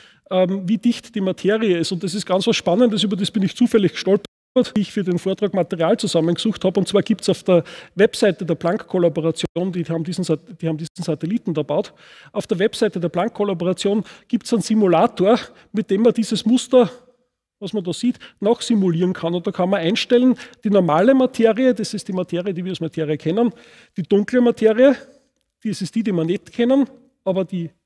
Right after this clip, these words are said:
viel mehr vorhanden ist. Und dann gibt's auch die dunkle Energie. Das ist quasi der Rest des Energiebudgets des Universums, das das Universum auseinandertreibt. Und da kann man online, ähm,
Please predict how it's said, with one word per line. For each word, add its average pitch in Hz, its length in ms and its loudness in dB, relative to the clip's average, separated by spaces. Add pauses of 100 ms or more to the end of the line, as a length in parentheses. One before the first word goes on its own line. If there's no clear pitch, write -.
viel 214 280 -4
mehr 175 160 -2
vorhanden 175 460 -2
ist. 277 220 -2 (340)
Und 254 260 0
dann 247 100 0
gibt's - 220 -4
auch 240 60 -2
die - 140 -6
dunkle 226 300 0
Energie. 202 440 4 (480)
Das 185 160 -6
ist 208 140 -4
quasi 180 220 0
der 185 100 -2
Rest 185 220 -2
des 175 100 0
Energiebudgets 170 680 0
des - 160 -8
Universums, 151 520 -2
das - 160 -12
das 170 100 -4
Universum 160 420 -2
auseinandertreibt. 160 760 2 (300)
Und 202 100 0
da 233 60 6
kann 202 180 4
man 262 140 6 (280)
online, 269 560 6 (880)
ähm, 220 340 4